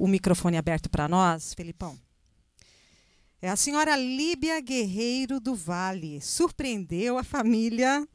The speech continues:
fazendo a sua primeira tatuagem aos noventa e um anos como forma de pagar uma promessa, olha só. E diz ela que ninguém acreditava.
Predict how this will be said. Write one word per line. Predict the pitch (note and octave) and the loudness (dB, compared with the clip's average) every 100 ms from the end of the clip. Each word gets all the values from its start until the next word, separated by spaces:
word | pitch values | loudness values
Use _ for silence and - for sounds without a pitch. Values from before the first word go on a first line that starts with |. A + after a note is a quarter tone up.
| - - | -20 0
fazendo | E4+ B3+ A#3+ C4+ | 2 4 4 2
a | B3 | 2
sua | B3 | 0
primeira | - A#3+ B3+ B3+ | 0 0 0 0
tatuagem | B3 - A#3 B3 B3 | -2 0 0 2 2
aos | A3+ | 0
noventa | A3 A3 E3+ B3 D4+ D4 | 2 0 0 -2 -2 0
e | B3+ | 0
um | A3 | 0
anos | G3+ G#3+ G#3 | 0 -2 -2
como | - C4+ | 0 -2
forma | - - C#4+ C#4+ | -2 0 2 0
de | C4 | -8
pagar | - G#3 G3+ B3 | -6 -6 -4 -4
uma | B3 | -4
promessa, | C#4 C#4 G#3 C#3+ B2+ - D#3+ | -4 -4 -4 -6 -4 -2 0
olha | E3+ B3 | 0 0
só. | B3+ - D#3+ - - - - - - | 2 2 0 -4 -18 -20 -20 -14 2
E | G4 | 4
diz | C4+ D4+ G#3 | 6 4 4
ela | D4+ E4 | 4 2
que | - | 2
ninguém | F4+ C4+ F#3+ A#3+ | 0 0 0 -2
acreditava. | A#3+ A#3 G#3 - D3 C#3+ | 0 -2 -4 -6 -8 -8